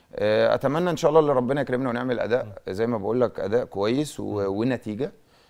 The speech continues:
Speaker 1: آه، بالنسبه للتشكيل، اعتقد ال-، يعني، لا خلاف على الشناوي طبعا.
Speaker 2: مم.
Speaker 1: آه، قدامه، آه، الونش وحجازي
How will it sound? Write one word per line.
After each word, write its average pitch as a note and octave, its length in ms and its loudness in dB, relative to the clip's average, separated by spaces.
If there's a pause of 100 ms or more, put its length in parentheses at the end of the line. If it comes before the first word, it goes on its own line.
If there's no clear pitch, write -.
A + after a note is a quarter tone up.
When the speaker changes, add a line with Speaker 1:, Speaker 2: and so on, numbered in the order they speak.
(140)
Speaker 1:
آه، A#2+ 300 8
بالنسبه C#3 400 2
للتشكيل، B2+ 560 -4
اعتقد A2+ 400 -4
ال-، F2+ 160 -6
يعني، F2+ 420 -10 (260)
لا G#2+ 180 -2
خلاف A2 300 -6
على F2+ 100 -2
الشناوي F2+ 420 -8
طبعا. F2 280 -6
Speaker 2:
مم. G#2+ 340 -12 (260)
Speaker 1:
آه، G2 360 -2
قدامه، A2 400 -4
آه، F#2 1000 -4
الونش G#2 460 -6
وحجازي F#2+ 640 -6